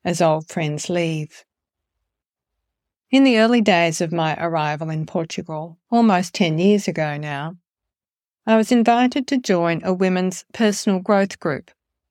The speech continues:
made up of about a dozen members from the U K, the U S, Australia, Canada and Germany. The women are what I call long-termers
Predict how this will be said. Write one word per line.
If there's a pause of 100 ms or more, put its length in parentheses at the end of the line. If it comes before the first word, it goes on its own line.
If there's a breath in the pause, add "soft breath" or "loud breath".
(220)
made
up
of
about
a
dozen
members (180)
from
the
U
K, (640)
the
U
S, (580)
Australia, (520)
Canada
and
Germany. (1500)
The
women
are
what
I
call
long-termers